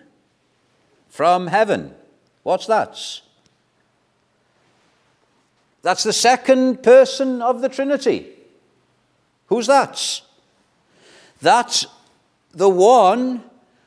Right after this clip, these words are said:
who was with the Father from eternity. That's the one who created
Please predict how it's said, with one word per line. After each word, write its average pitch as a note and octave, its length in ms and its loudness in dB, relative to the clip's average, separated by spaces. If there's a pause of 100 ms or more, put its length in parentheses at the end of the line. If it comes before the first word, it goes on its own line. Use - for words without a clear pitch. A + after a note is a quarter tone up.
(160)
who G3+ 120 0
was G3+ 220 2
with G#3+ 420 2
the G#3+ 100 2
Father G#3 680 2 (500)
from A#3+ 420 0
eternity. G#3+ 760 -4 (420)
That's G#3 300 0
the B3+ 160 4
one A#3+ 500 2 (180)
who A3+ 160 -2
created B3 920 0